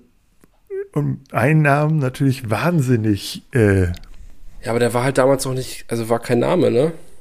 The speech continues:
Speaker 1: Und, und kurz danach spielt er, äh, Indiana Jones. Da müssen wir eigentlich auch noch mal ein, ein,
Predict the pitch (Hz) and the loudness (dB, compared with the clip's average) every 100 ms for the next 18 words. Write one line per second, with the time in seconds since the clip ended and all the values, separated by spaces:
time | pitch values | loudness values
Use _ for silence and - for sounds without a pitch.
0 | - - - - - - - - _ _ | -16 -16 -18 -18 -18 -18 -20 -20 _ _
1 | - - - - - - 135 131 - - | -20 -18 -14 -14 -2 4 4 2 -16 -20
2 | - 160 127 170 - - 113 117 135 - | -2 2 4 4 4 0 2 2 0 -4
3 | - - 127 123 131 127 131 - 131 131 | -8 4 6 6 4 4 2 2 2 4
4 | 127 143 143 135 123 127 139 120 165 117 | 4 4 2 2 2 4 2 2 2 0
5 | - - - _ - 139 120 120 117 110 | -4 -16 -20 _ 0 4 6 6 4 2
6 | 104 113 101 95 104 135 - - 113 101 | 0 0 2 0 -2 -4 -10 -8 -4 -2
7 | 101 | -4